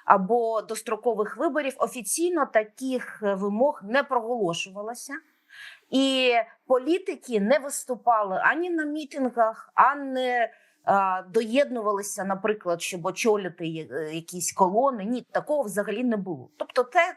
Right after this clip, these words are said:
це типовий такий громадянський протест, і мета якого саме змінити, а,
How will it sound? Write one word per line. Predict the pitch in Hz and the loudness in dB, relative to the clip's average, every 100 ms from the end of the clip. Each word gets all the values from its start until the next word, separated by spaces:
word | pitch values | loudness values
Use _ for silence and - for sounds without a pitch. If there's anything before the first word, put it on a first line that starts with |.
| _ | _
це | - 392 | -4 -4
типовий | 403 214 - 311 349 269 | -4 -8 2 2 2 -4
такий | - 220 269 | -8 -6 -2
громадянський | 190 240 262 233 240 180 - - 170 | 2 2 0 2 2 2 -8 -16 -6
протест, | 196 190 147 113 - - _ _ - - - - | -2 -2 2 2 2 -12 _ _ -20 -18 -18 -10
і | - 269 269 | 2 4 4
мета | 247 262 254 339 403 311 | 4 2 4 2 2 -6
якого | 262 - 285 196 185 | -8 -2 0 0 -4
саме | - 302 320 294 226 | -2 0 0 0 -6
змінити, | 196 233 254 269 311 277 - 208 196 190 _ _ _ _ _ _ _ - | -4 -2 0 0 0 -2 -4 -4 -4 -8 _ _ _ _ _ _ _ 2
а, | 190 | 4